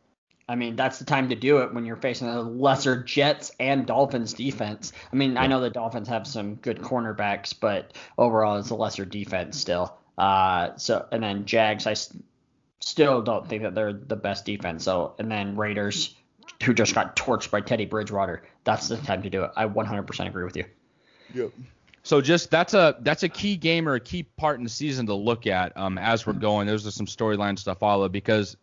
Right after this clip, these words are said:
Speaker 2: that'll be about the time maybe Michael Evans, or Michael Thomas, excuse me, comes back. Maybe they wait till after the bye week. And then on the other side of that game with the Chargers, here comes Justin Herbert potentially at that point in their season.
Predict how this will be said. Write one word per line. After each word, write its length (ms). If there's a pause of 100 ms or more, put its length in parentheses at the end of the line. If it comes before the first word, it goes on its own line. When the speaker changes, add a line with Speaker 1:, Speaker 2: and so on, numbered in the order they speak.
Speaker 2:
that'll 260
be 160
about 260
the 60
time 400
maybe 260
Michael 400
Evans, 360
or 80
Michael 280
Thomas, 340
excuse 340
me, 100
comes 320
back. 380 (960)
Maybe 300
they 140
wait 220
till 140
after 220
the 100
bye 300
week. 320 (360)
And 140
then 180
on 200
the 100
other 180
side 260
of 40
that 220
game 240
with 140
the 60
Chargers, 680 (240)
here 160
comes 260
Justin 300
Herbert 440 (220)
potentially 640
at 100
that 220
point 220
in 60
their 120
season. 420